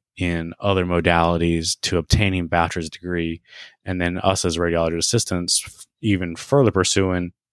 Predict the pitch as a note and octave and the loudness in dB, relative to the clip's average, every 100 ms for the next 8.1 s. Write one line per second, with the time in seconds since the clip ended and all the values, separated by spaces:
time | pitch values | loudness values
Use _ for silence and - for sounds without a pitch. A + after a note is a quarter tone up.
0 | _ - F#2+ F2 E2 D#2+ E2+ F#2 F#2+ G2 | _ 0 0 0 0 0 2 2 2 0
1 | E2 E2+ F2 E2+ E2+ E2 E2+ - _ - | 0 -2 -2 0 0 -2 -4 -10 _ -10
2 | F2 E2 E2+ E2+ E2+ E2 - F2 - F2 | -8 -4 -2 0 -2 -4 -2 -2 -2 -6
3 | E2+ E2 - - G2 F2 F#2+ G2+ F2+ E2+ | -8 -10 -12 -4 0 0 0 0 0 2
4 | F2 E2+ - E2+ E2 E2 - - - - | 4 4 2 -2 -2 0 2 0 -2 -4
5 | F2 E2 F2 E2 F2 D#2+ F2+ E2+ E2 D#2+ | -4 -4 -4 -4 -6 -6 -6 -8 -12 -12
6 | E2+ E2 E2 E2 _ - - F#2+ F2 - | -10 -10 -12 -18 _ -20 -8 -6 -6 -8
7 | - F2 E2+ E2 D#2+ - F#2 F2 E2+ D#2+ | -8 -6 -6 -6 -2 0 0 0 -2 -2
8 | D#2+ | -6